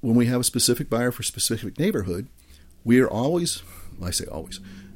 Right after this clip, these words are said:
most of the time we are able to shake a home loose. Sometimes we had one a couple years ago over in Lang Ranch, which is, uh, part of Thousand Oaks. We shook four homes loose.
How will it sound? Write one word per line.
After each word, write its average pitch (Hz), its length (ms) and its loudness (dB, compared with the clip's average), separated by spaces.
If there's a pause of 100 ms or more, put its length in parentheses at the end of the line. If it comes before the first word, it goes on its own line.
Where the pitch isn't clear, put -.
(320)
most 143 280 6
of 160 60 0
the 147 80 2
time 120 260 2
we 113 120 2
are 104 120 0
able 107 240 0
to 95 100 -4
shake 101 260 0
a 92 40 -6
home 92 240 -2
loose. - 320 -10 (120)
Sometimes 135 640 2
we 120 120 2
had 117 160 0
one 113 180 2
a 107 40 -2
couple 113 240 -4
years 139 260 0
ago 110 160 2
over 104 160 0
in 101 60 -2
Lang 101 260 -4
Ranch, 156 440 0 (420)
which - 240 -2
is, 101 240 0
uh, 92 320 -4
part 98 180 -4
of 98 60 -6
Thousand 95 360 -4
Oaks. 131 340 0 (680)
We 120 220 6
shook 120 260 -2
four 170 280 -2
homes 95 360 -2
loose. - 320 -12